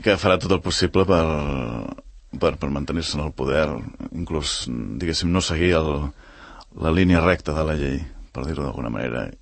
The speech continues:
I, bueno, personatges peculiaríssims, eh, el que et dic, eh,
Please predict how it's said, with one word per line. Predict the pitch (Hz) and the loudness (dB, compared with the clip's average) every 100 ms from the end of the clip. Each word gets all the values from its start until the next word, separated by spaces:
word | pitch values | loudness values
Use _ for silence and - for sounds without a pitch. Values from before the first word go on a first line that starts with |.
| _ | _
I, | - 82 73 69 60 60 | -4 0 0 0 -2 -4
bueno, | 55 - - - | -2 -2 -2 -6
personatges | 78 - 78 78 80 - | -4 -2 -2 0 -2 -2
peculiaríssims, | 76 82 82 80 90 - 95 95 85 | -4 0 0 2 2 4 4 4 2
eh, | 64 64 65 67 62 - - - - - - - - - - - | 2 2 2 0 -4 -10 -16 -16 -14 -14 -14 -16 -18 -20 -12 -6
el | 73 | -4
que | 73 | -4
et | 62 | -2
dic, | 71 69 - - | -2 -2 -4 -4
eh, | 62 55 50 50 50 50 - | -2 0 -2 -2 -4 -10 -16